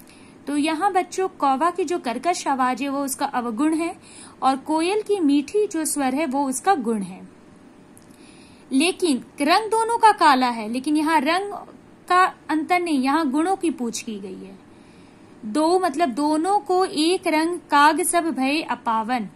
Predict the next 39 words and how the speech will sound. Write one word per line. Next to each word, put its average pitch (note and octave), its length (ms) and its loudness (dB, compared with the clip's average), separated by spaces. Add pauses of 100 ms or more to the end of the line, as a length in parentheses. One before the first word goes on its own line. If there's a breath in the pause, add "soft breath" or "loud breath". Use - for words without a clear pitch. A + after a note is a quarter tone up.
(380 loud breath)
और A#3+ 80 -2
दोनों D4+ 460 -2
का F#4+ 120 4
एक F4 240 -2
रंग E4+ 180 0
है F4 60 -4
मैंने E4+ 200 -4
बता D#4 300 0
दिया। F4 220 -2
और C#4+ 200 -2
कौवा E4 400 4
को G#4 120 -2
लोग G4 180 2
अपवित्र D#4+ 600 0
भी E4+ 100 0
मानते A3 400 -2
हैं। A3 120 -12
कोई F4 220 0
भी F#4 140 0
शुभ F4 260 -4
काम C#4 320 2
कीजिए, B3+ 460 -6 (460 loud breath)
उसमें E4+ 260 -2
अगर F4 200 -2
कौवा C#4+ 680 2
का D4+ 120 0
चेहरा D4 380 -2
देख C4 220 -4
लिए, D#4+ 120 -4
वो F4+ 120 0
आके D4+ 360 2
बैठ B3 280 -4
जाए E4+ 140 -2
तो F4 120 -4
उसे D4 160 -6
लोग D4 200 -2
जल्दी A#3+ 320 -4
भगाते G#3 480 -6
हैं। G3 260 -16